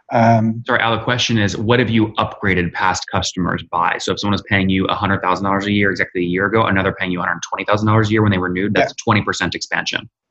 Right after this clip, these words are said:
Speaker 1: Yeah. So, uh, most of the, the retailers will start, we will start in one or two coun-, countries, and then they'll go global with us. So, you know, some, some of the retailers, uh, are doubling in size, some are going, you know, ten times revenue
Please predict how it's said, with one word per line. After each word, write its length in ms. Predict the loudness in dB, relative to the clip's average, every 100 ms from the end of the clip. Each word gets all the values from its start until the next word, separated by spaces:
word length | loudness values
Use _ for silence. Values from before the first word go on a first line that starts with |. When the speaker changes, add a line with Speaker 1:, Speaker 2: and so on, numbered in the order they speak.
| _ _ -4
Speaker 1:
Yeah. 180 | -2 -2 -6 -18 -20
So, 360 | -4 4 4 4
uh, 220 | 0 -4 -6 0
most 420 | 4 4 2 0
of 100 | 0
the, 180 | 2 2
the 120 | 2
retailers 340 | 0 2 0 0
will 80 |
start, 320 | 0 2 2 2
we 80 |
will 80 | -4
start 320 | -2 2 2
in 100 | 2
one 140 | 2 4
or 100 | 2
two 200 | 0 -2
coun-, 280 | 2 2 0
countries, 540 | 0 2 4 4 2 -8 -20 -16 -2
and 100 | 2
then 100 | 4
they'll 120 | 4
go 160 | 4 2
global 400 | 4 2 2 -2
with 140 | -6
us. 160 | -6 -2
So, 200 | 4 4 4 2 -2
you 180 | -4
know, 80 | -4
some, 420 | 0 2 4 2 0
some 140 | 0
of 60 | 2
the 60 |
retailers, 560 | 2 2 2 4 2 0 -6 -20 -20 -20 _ 2
uh, 420 | 4 4 2 -2 -8 -4 2
are 420 | 2 4 0 0
doubling 340 | 0 2 2 2
in 120 | 2
size, 360 | 2 2 2 0
some 160 | 0
are 60 | 0
going, 480 | 2 4 6 4 0 -8
you 80 |
know, 120 | -6 -2
ten 200 | 2 4
times 300 | 4 2 0
revenue 340 | -2 -4 -6